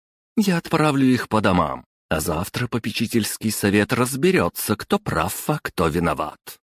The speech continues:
Герцог открыл рот, чтобы в очередной раз изрыгнуть порцию возмущений и проклятий,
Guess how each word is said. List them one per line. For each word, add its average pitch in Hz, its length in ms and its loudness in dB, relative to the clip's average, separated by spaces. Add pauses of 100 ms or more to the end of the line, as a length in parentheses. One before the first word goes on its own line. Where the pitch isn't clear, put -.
(540)
Герцог - 540 -4
открыл 80 500 -2
рот, 85 240 0
чтобы 82 360 -2
в 80 60 0
очередной 82 600 2
раз 82 240 -2
изрыгнуть 82 720 0
порцию 92 480 0
возмущений 85 760 0
и 80 40 0
проклятий, 71 880 -4